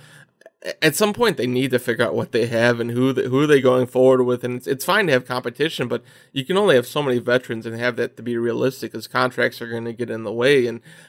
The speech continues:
um, I, I feel like Colleton did go with the group that he thought was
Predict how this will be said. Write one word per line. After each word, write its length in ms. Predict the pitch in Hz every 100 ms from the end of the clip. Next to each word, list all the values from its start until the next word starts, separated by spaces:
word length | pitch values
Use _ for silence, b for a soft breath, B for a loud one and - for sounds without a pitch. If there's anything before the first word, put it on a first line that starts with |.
| B
um, 420 | 117 113 107 67 _ _ _ _
I, 80 | 80 -
I 100 | 147
feel 180 | - 254
like 200 | 202 - _
Colleton 400 | - 139 135 143
did 160 | 127 117
go 140 | 135
with 100 | 131
the 60 | 127
group 240 | 135 127
that 80 | 120
he 120 | 117
thought 240 | 123 123 80
was 180 | 120